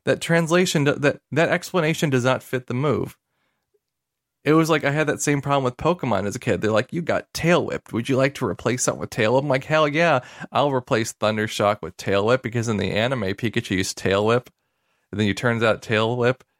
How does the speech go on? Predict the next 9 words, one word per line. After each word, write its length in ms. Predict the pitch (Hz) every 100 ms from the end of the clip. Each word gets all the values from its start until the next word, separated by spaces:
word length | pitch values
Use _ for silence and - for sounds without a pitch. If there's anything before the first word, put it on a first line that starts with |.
| _
is 240 | - 101 95
a 80 | 98
non-damaging 800 | 92 101 104 98 98 107 107 98
move. 380 | 98 104 139 - _ _
Shit 260 | - 156 -
like 180 | 123 101
that. 300 | 98 95 - _ _ _ -
Love 260 | 98 107 95
it. 200 | 82